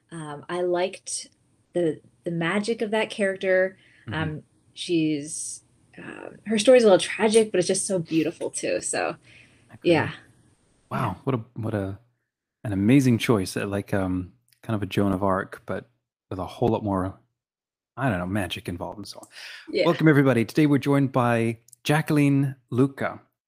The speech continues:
Speaker 2: Uh, did I pronounce that correctly?
Speaker 1: Jacqueline Luca.
Speaker 2: Luca. Okay, she is an author and adventurer with a passion for words and stories, and this is the, uh, conversation, uh, first to meet her as an author, and she's got a new book that she is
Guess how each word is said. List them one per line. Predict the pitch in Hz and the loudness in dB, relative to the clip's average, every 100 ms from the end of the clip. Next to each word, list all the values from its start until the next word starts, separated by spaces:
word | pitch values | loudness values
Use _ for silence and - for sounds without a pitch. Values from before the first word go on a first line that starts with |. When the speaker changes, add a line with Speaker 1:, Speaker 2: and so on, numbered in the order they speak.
| - | -10
Speaker 2:
Uh, | 107 101 - - 131 | -8 -6 -8 -14 -6
did | 147 | -4
I | |
pronounce | 165 175 165 | -2 0 0
that | 170 156 | -4 -8
correctly? | 175 - 196 - _ _ _ - | -10 -6 -8 -8 _ _ _ 0
Speaker 1:
Jacqueline | 233 208 196 175 | 2 2 -2 -2
Luca. | 165 135 165 165 _ _ _ | -4 -2 -4 -6 _ _ _
Speaker 2:
Luca. | 104 - - - | -16 -14 -16 -8
Okay, | 127 117 98 | -2 0 0
she | - 202 | 0 2
is | 190 165 | 2 2
an | 170 | -2
author | 147 147 143 | -4 -2 -2
and | - 120 | -2 -6
adventurer | 110 123 131 131 127 | -4 0 0 2 0
with | 113 104 - | -2 -6 -8
a | 101 | -12
passion | - 110 101 107 | -6 -6 -4 -6
for | 98 101 98 | -4 -4 -4
words | 110 151 147 - | 2 2 2 -4
and | 135 127 117 | -2 -2 -2
stories, | - 175 156 147 139 - | 0 0 2 0 -2 -6
and | 123 123 117 | -2 -2 -2
this | 110 113 | -4 -8
is | 107 - | -8 -8
the, | 110 101 101 _ - - - - | -6 -6 -6 _ -20 -20 -20 -10
uh, | 101 95 - - - _ | -8 -6 -6 -8 -14 _
conversation, | 143 131 123 120 113 117 113 - | 0 0 0 -2 0 0 0 -2
uh, | 104 | -4
first | 101 226 - _ _ | 0 -2 -2 _ _
to | 117 | -4
meet | 123 | -2
her | 107 | -2
as | 104 | -4
an | |
author, | 107 165 117 104 | -2 0 0 -4
and | 151 165 147 | -4 -2 0
she's | - 123 | 0 -2
got | 117 117 | -2 -2
a | 110 | -4
new | 110 110 | -2 -2
book | 110 127 - | -2 -4 -4
that | - - | -12 -10
she | 107 | -10
is | - 101 95 - | -8 -8 -8 -10